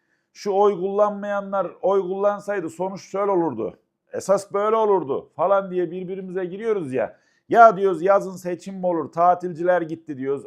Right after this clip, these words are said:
Öteki diyor ki olur mu öyle şey, işte bizimkiler köye gitti diyor falan filan.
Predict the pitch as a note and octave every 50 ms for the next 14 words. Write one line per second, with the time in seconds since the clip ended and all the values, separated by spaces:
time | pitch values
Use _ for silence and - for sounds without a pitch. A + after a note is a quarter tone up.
0 | - D#3 G3 G3+ G3+ G3+ F#3 F#3+ F#3+ E3 F#3 F#3 F#3+ F#3 F#3 - F#3+ F3 E3+ F3
1 | F#3+ F#3+ G3+ F#3+ F3+ F3+ F3 E3+ E3 D3+ D#3 D#3+ D#3 D3 C3+ B2+ A#2+ - - D#3+
2 | D3+ E3+ E3+ F3+ F3+ - E3 E3+ E3+ E3 D#3+ - E3 E3 D#3+ D#3 C#3 C3+ - _
3 | - C3 A2+ A#2+ A2+ G2+ - - F3 F#3 F#3 E3 D#3 C3+ A#2 D3 G3 A#3+ C4 A#3
4 | F#3+